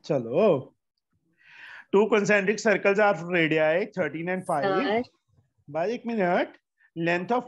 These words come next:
Speaker 1: chord of outer circle which touches the inner circle। Naturally, ये देखो, ये एबी बिगर सर्कल की कोड है, but स्मॉलर सर्कल की टेंजेंट है। अब ये बिगर सर्कल का रेडियस हो गया ओए,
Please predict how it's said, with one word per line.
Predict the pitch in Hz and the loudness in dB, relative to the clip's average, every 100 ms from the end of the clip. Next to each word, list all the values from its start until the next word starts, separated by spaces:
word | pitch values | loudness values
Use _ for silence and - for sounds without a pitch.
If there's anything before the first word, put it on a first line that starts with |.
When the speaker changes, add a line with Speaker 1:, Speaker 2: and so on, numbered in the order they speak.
| 202 | -2
Speaker 1:
chord | 170 185 247 | 0 2 0
of | 262 - 208 170 | -2 -4 -6 -2
outer | 165 156 160 185 | -2 -2 -6 -10
circle | - 202 190 240 | -8 -10 -6 -4
which | 180 170 190 | -4 -2 -4
touches | 170 175 | -4 -2
the | 175 165 | -2 -2
inner | 147 | -6
circle। | 143 147 120 - 120 _ _ _ - - - | -10 -14 -20 -20 -20 _ _ _ -20 -20 -4
Naturally, | 180 190 185 240 | 2 2 4 4
ये | 240 | 4
देखो, | 247 247 | 4 2
ये | 214 220 220 | 2 2 4
एबी | 190 185 202 175 135 _ _ _ _ _ _ _ | 6 6 4 0 -4 _ _ _ _ _ _ _
बिगर | 139 170 175 233 | 0 2 4 2
सर्कल | 269 233 247 240 | 2 -2 -2 -4
की | 269 | -4
कोड | 233 190 196 | 0 0 0
है, | 226 311 320 | 0 -2 -4
but | 262 | -10
स्मॉलर | - 196 170 165 165 | -12 -4 -2 -2 -4
सर्कल | - 165 135 156 | -8 -12 -10 -8
की | 143 190 302 | -4 0 0
टेंजेंट | 294 220 160 143 120 - | 2 0 0 -6 -10 -18
है। | - _ _ _ _ _ _ - - - _ _ _ _ _ _ | -20 _ _ _ _ _ _ -20 -20 -20 _ _ _ _ _ _
अब | 220 233 240 190 156 | 6 6 4 -4 -4
ये | 185 220 247 | 2 4 4
बिगर | 254 175 180 165 220 | 2 -4 -4 -2 -2
सर्कल | 226 220 226 | -2 -4 -4
का | 220 226 | 0 0
रेडियस | 226 226 233 | 0 -8 -6
हो | 240 | -4
गया | 214 226 | 0 0
ओए, | 208 208 214 214 | 2 0 0 -4